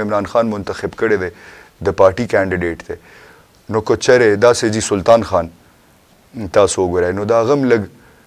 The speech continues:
نان اکسپټنس داسې دی چې دریم الیکشن شو، دریمه پارټي شوه. لکه یو نظریې او دغه سیاست نه دی، د دې سیاست ته چې د کوم ځای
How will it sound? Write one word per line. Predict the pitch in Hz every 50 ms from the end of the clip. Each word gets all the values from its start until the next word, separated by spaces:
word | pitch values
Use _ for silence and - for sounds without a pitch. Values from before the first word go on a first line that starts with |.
| _ _ _ - 107
نان | 127 131 127 120
اکسپټنس | 107 - - 127 117 101 123 113 107 95 101 117
داسې | 120 113 - 113 101
دی | 104 107 101
چې | - 104 90 104
دریم | 107 110 110 104 101
الیکشن | 98 95 95 - - 110 101 92 -
شو، | - 85 82 - _ _ _ _ _ _ _ _ _ _ _ - -
دریمه | 101 107 110 107 104
پارټي | 92 - 95 90 87 - 101 92 -
شوه. | - 92 87 90 - - - - - - _ _ _
لکه | 104 95 - 101
یو | 101 101 98 98
نظریې | 95 98 98 98 92 95 101 101 107 110 117 117 113 110
او | 107 101 98 98 - - - 92 92
دغه | 90 95 107 - -
سیاست | 110 98 92 87 - 110 98 -
نه | 110 107 92 85
دی، | 82 - - - - - - - _ _ _ -
د | 92 95 104
دې | 113 110 -
سیاست | - 107 101 95 - 110 107 -
ته | - 98
چې | - 104 95
د | 95 90 -
کوم | 110 107
ځای | 98 101 101